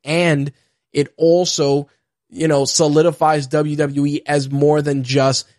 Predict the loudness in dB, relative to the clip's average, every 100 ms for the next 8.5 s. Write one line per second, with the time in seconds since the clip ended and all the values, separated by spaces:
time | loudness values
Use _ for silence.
0 | _ -2 0 2 2 0 -2 -2 -2 -2
1 | 0 0 0 -2 -2 -2 0 0 -2 -2
2 | -2 -2 -2 -4 -2 0 2 0 -2 -4
3 | -2 0 2 0 -6 _ -6 -2 0 0
4 | 0 0 0 -2 -4 -2 -2 0 -2 -2
5 | -2 -2 -2 0 0 -2 -6 -14 _ -6
6 | -4 -2 0 0 0 -2 -2 -2 -4 -4
7 | -4 -2 -2 -2 -2 -2 -4 -2 0 0
8 | -4 -8 -6 -6 -6